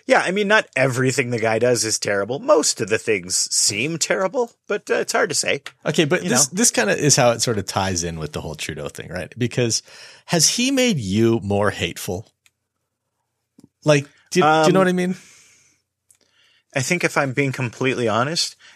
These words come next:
Speaker 1: I think I dislike Morneau more than I dislike Trudeau,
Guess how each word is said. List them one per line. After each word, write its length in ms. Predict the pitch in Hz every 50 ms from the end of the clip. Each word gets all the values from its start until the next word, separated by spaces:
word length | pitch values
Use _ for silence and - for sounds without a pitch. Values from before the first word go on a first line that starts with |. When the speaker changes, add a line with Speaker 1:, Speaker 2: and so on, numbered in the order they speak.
| -
Speaker 1:
I 40 | 120
think 240 | 110 - 156 143 135
I 100 | 127 123
dislike 540 | 113 85 107 107 - - 110 107 113 - -
Morneau 640 | 120 113 113 110 107 107 101 98 98 104 127 127 _ _ _
more 180 | - 120 113 104
than 200 | - 123 120 107
I 100 | 107 107
dislike 460 | 107 - 117 110 - - 104 98 98 -
Trudeau, 380 | - 104 101 95 104 104 95